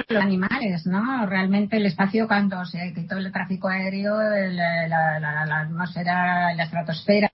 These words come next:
incluso se limpió de una manera radical. Eh, bueno, ha habido unos cambios en esos meses de, de paro que han demostrado claramente que somos un virus para esa, para, para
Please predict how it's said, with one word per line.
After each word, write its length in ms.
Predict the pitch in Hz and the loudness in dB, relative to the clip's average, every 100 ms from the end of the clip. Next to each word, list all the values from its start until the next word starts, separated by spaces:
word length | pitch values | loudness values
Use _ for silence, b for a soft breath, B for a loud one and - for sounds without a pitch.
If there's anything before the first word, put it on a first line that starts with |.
| 196 190 | 2 2
incluso 720 | 185 185 185 - 185 185 180 | 0 -2 -2 -2 -2 -2 -4
se 160 | - | -4
limpió 400 | 165 160 165 175 175 | -4 -6 -6 -6 -4
de 80 | |
una 100 | 175 | -4
manera 380 | 170 170 175 175 | -4 -2 0 0
radical. 840 | 170 160 165 160 175 180 180 180 180 B B B - | 0 0 -2 0 0 2 2 0 -2 B B B -2
Eh, 480 | 180 175 175 175 175 | 2 6 6 4 2
bueno, 280 | 185 185 175 170 | 0 0 -2 0
ha 80 | |
habido 380 | 175 185 185 190 | 0 0 0 0
unos 400 | 190 185 185 180 | 0 0 0 0
cambios 360 | 175 196 185 165 | 0 2 2 0
en 100 | 170 | 0
esos 260 | 170 175 175 | 2 0 2
meses 600 | 170 190 - 220 214 202 | 0 0 0 0 2 0
de, 240 | 180 170 | 0 0
de 180 | 165 165 165 | 0 2 2
paro 240 | 175 202 - 165 | 2 0 -4 0
que 140 | 190 | 4
han 180 | 165 180 | 4 4
demostrado 640 | 190 185 160 180 180 208 | 2 2 0 -2 0 0
claramente 560 | 202 170 170 170 180 220 | -2 -6 -6 -6 -8 -6
que 100 | 208 | -6
somos 280 | 165 170 190 | -6 -6 -4
un 160 | 180 | -2
virus 360 | 156 214 170 - | -2 -4 -6 -8
para 200 | 143 143 | -8 -8
esa, 180 | 175 196 | -8 -8
para, 280 | 151 127 - | -6 -6 -6
para 280 | 139 120 | -6 -6